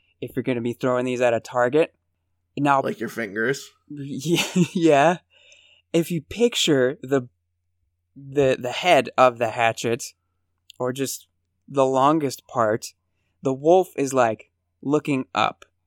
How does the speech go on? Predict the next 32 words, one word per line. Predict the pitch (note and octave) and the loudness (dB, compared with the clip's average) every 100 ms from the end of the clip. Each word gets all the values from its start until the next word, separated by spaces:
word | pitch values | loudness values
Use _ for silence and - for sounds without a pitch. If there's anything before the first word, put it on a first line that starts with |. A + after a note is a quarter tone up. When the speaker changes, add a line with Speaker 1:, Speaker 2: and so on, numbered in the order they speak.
| _ _ _ _ _ _ _ _ | _ _ _ _ _ _ _ _
Speaker 1:
If | B2+ B2+ | -10 -2
you're | F3+ | -2
holding | D#3 D#3 D3+ C#3+ | 2 2 2 0
that | C3+ B2+ - | 2 0 -2
tomahawk | C#3 C3+ B2+ B2+ A#2+ - _ | 0 2 4 4 2 0 _
upright, | B2 A#2 - A#2 A2 G#2+ _ _ _ _ _ _ _ _ _ _ | -4 -4 -8 -6 -4 -6 _ _ _ _ _ _ _ _ _ _
the | C3+ | -6
wolf | C3 D#3+ C#3+ | 2 4 4
is | C#3 C3 | -2 -2
looking | C3+ C#3 B2+ | -2 0 -4
towards | C3+ A#2+ A2+ | -2 -4 -4
the | A2+ | -6
sky. | - A2 G#2+ A2+ - | 0 4 6 4 0
His | B2+ | -4
nose | C3+ B2+ B2 B2 - | 2 4 4 2 -4
is | A#2 A2+ _ | -8 -8 _
poking | - C3+ C3+ B2+ - | -8 -4 -2 -2 0
out | A#2 A2+ | 2 2
Speaker 2:
Right. | - - _ _ _ | 0 -12 _ _ _
Speaker 1:
towards | - B2 A#2 | -4 -2 -2
the | A#2+ | -4
sky. | - A2+ A2+ A2 - | 4 6 6 2 0
Part | D3+ C#3+ | 2 2
of | |
his | C3 C3 | 0 -2
ear | C3 B2+ | 0 0
is | - B2 | -2 -6
poking | - C3 B2+ A#2+ | -6 -6 -2 -2
out | A2+ | -2
towards | - A#2 - | -4 -8 -6
the | A#2+ | -6
sky. | - A2 G#2 | 0 0 0